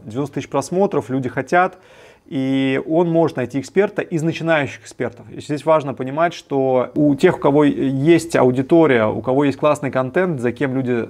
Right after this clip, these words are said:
следуют и хотят, у них очень много, большая очередь, кто хотел бы их попродюсировать. Разные типы продюсеров. Первый — это продюсер начинающий. И он может экспериментировать только на начинающем эксперте, им будет нелегко. Экспертов очень много,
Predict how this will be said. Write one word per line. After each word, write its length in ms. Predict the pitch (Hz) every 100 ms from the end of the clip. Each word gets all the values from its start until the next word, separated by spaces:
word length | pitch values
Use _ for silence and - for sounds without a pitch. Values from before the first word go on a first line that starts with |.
| -
следуют 440 | - 147 123 120
и 40 |
хотят, 360 | 120 131 185 196 -
у 80 | 135
них 240 | 147 -
очень 220 | 208 147
много, 200 | 139 139
большая 280 | 120 113 139
очередь, 260 | 147 147 -
кто 140 | 127
хотел 260 | 123 143 120
бы 80 |
их 80 | 117
попродюсировать. 720 | 120 - 120 120 180 135 104 - _ - 107
Разные 380 | 127 151 135 127
типы 220 | 143 123
продюсеров. 480 | 123 120 113 - -
Первый — 260 | 165 196 156
это 100 | 131
продюсер 380 | 131 131 165 135
начинающий. 680 | 120 139 131 107 101 110 - - - -
И 80 | 127
он 220 | 160 196
может 240 | 170 170 139
экспериментировать 760 | - 139 147 156 196 196 139
только 260 | - 160 143
на 60 | 131
начинающем 580 | 123 143 147 139 135
эксперте, 400 | 117 - 185 -
им 100 | 131
будет 220 | 135 143 131
нелегко. 460 | 127 135 110 - - _ _ -
Экспертов 580 | - - 185 190 - -
очень 400 | 170 180 165 131
много, 360 | 127 117 101